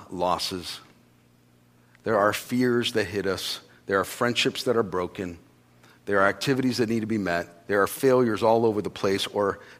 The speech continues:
pending failures. If I don't get to that by Tuesday, oh, that was last Tuesday, I'm gonna be in a big mess. Got a lot of those, don't we?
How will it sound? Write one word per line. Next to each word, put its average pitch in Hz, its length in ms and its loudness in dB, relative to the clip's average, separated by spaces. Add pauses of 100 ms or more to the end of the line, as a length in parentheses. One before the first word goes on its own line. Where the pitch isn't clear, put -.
pending 107 480 0
failures. 90 560 -2 (280)
If - 200 0
I 131 100 6
don't 143 180 4
get 127 160 2
to 113 100 -2
that 101 200 0
by 98 120 2
Tuesday, 117 460 -2
oh, 98 180 -2
that 117 120 0
was 104 140 -10
last 107 320 0
Tuesday, 80 460 -6 (240)
I'm 104 100 -4
gonna 101 140 -2
be 101 160 -2
in 92 80 -2
a 87 40 -2
big 95 220 0
mess. 98 460 -4 (1300)
Got 92 140 0
a 90 40 0
lot 98 200 4
of 90 60 -2
those, 82 220 -8
don't 87 180 -6
we? 95 200 -8